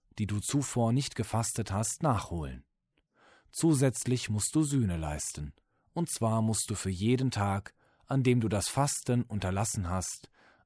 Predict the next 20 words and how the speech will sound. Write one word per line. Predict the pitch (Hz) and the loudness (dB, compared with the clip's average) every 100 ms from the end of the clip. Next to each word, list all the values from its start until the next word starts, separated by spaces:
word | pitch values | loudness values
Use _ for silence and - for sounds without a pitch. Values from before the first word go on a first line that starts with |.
| - | -4
einen | 110 110 104 | 0 2 2
Bedürftigen | 101 113 127 - 117 101 98 | 2 2 2 0 -2 0 0
mit | 98 98 | 0 -2
einem | 82 85 87 | -4 -2 0
Mudd | 110 147 - | 0 0 -2
Weizen | 95 101 104 - 101 98 - _ _ - | -2 0 -2 -2 -2 -2 -6 _ _ -2
oder | 160 156 | 2 2
einem | 131 107 80 | 2 0 0
halben | 90 123 117 104 | 2 2 2 0
Saw | - 113 113 113 107 _ _ | 0 2 4 2 -2 _ _
an | - 139 | -6 -4
etwas | 113 - 85 | -4 -4 -6
anderem | - 113 117 110 98 101 95 | -2 0 2 2 0 0 0
wie | 104 | -2
zum | - 120 | -2 -2
Beispiel | 85 87 - 82 | -2 -4 -4 -4
Reis | 78 76 101 - - | -2 -2 -2 -4 -6
speisen. | - 131 95 76 69 67 _ _ _ _ _ _ - - _ - | -4 -2 -2 -2 -6 -10 _ _ _ _ _ _ -20 -20 _ -2
Ein | 117 151 | 2 4
Mudd | 135 151 - | 6 4 0